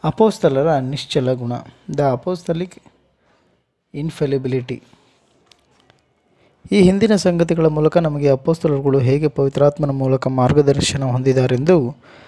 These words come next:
ಅವರ ಎಲ್ಲ ಸಾರ್ವಜನಿಕ ಹೇಳಿಕೆಗಳು ಯಾವ ರೀತಿಯಲ್ಲಿ ಸಭೆಯ ಎಚ್ಚರಿಕೆಗಾಗಿ ದೈವಪ್ರೇರಿತವಾಗಿದೆ ಎಂಬುದು ನಮಗೆ ಸಂಪೂರ್ಣವಾಗಿ ಮನದಟ್ಟಾಗಿದೆ. ಇವುಗಳು ಹಿಂದಿನ ಸಂಚಿಕೆಯ ಯಹೂದ್ಯ ಯುಗ ಪ್ರವಾದಿಗಳ ಹೇಳಿಕೆಗೆ ಯಾವ ರೀತಿಯಲ್ಲಿಯೂ ಕಡಿಮೆಯಾಗಿ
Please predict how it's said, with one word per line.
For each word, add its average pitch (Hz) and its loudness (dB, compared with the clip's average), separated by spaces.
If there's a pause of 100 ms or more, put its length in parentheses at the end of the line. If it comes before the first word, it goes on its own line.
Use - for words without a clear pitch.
(340)
ಅವರ 165 6
ಎಲ್ಲ 175 4
ಸಾರ್ವಜನಿಕ 170 -2
ಹೇಳಿಕೆಗಳು 147 2
ಯಾವ 139 4
ರೀತಿಯಲ್ಲಿ 139 -2
ಸಭೆಯ 139 0
ಎಚ್ಚರಿಕೆಗಾಗಿ 131 -4 (1040)
ದೈವಪ್ರೇರಿತವಾಗಿದೆ 170 2
ಎಂಬುದು 139 -2
ನಮಗೆ 127 -2
ಸಂಪೂರ್ಣವಾಗಿ 135 -6
ಮನದಟ್ಟಾಗಿದೆ. 127 -4 (180)
ಇವುಗಳು 165 0
ಹಿಂದಿನ 156 0
ಸಂಚಿಕೆಯ 135 -4 (840)
ಯಹೂದ್ಯ 165 4
ಯುಗ 151 2
ಪ್ರವಾದಿಗಳ 143 2
ಹೇಳಿಕೆಗೆ 135 0
ಯಾವ 139 0
ರೀತಿಯಲ್ಲಿಯೂ 151 -2
ಕಡಿಮೆಯಾಗಿ 139 -4